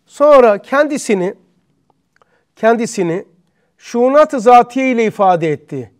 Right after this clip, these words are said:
Mahiyet-i zatiye. Oradan çıktı. Ama, e, çıktığı yere benzemez. Hep örnek veririm. Bak bu mouse benden çıktı. İlmim. Benden sonradır. Ben bundan önceyim. Ben yaptım diye beni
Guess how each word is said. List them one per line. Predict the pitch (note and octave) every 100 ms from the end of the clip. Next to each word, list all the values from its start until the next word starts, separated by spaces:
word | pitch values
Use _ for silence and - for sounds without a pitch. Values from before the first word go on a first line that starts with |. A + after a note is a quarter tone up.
| _
Mahiyet-i | E3+ F3+ F3+ F3 D#3+
zatiye. | D#3 C#3+ - D3+ B2 - _ _ _ -
Oradan | B3 A#3+ C4+
çıktı. | B3+ G#3 - C#3 - _ _ _ _
Ama, | - A3+ C4 D#3+ - _ _ _ -
e, | E3 E3 E3 D#3+ D#3 _ _ _ _
çıktığı | - G#3 G3+ - A#3+ B3+ B3 A3+
yere | F#3 G3 G#3+ G#3+
benzemez. | G#3+ G#3 A#3+ G#3+
Hep | A3+ A#3
örnek | A3+ A3+ A3+
veririm. | G3+ D#3+ D3+
Bak | E3 F3 F#3+
bu | A3+
mouse | A3+ A3 B3 - F3+
benden | G3+ G#3+ A3+
çıktı. | - F3+ - B2+ - _ _ _ _ _ _ _ _ _ _ _
İlmim. | F3+ F#3+ F3 A#2 _ _ _ _ _ -
Benden | F#3+ A3 B3+
sonradır. | B3 C4 B3+ A3+ C4 A3+ _ _ _ _
Ben | D#3+ G#3+ A3+
bundan | A3+ A#3+ A#3+
önceyim. | B3 A#3+ C4 - _ _ _ _ _ _ -
Ben | E3 B3
yaptım | C4+ B3 - B3+
diye | G#3+ G3+ F3 _
beni | E3+ D#3 D#3 B3 B3+ C4 G#3 -